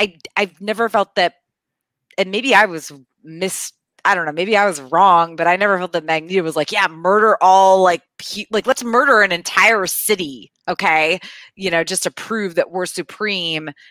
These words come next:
so that we can then, like, rule over the entire world." Like, I, I just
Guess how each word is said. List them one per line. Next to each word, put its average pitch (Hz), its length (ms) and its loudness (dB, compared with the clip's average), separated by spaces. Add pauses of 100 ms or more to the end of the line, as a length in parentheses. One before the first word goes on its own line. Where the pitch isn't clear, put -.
so 175 160 -8
that 165 180 -2
we 180 140 -6
can 175 160 -4
then, 165 160 -4
like, 156 160 -2
rule 165 380 -4
over 151 180 -2
the 147 100 -4
entire 147 400 -2
world." 151 400 -2
Like, 151 140 0
I, 156 200 0
I 175 80 0
just - 380 -8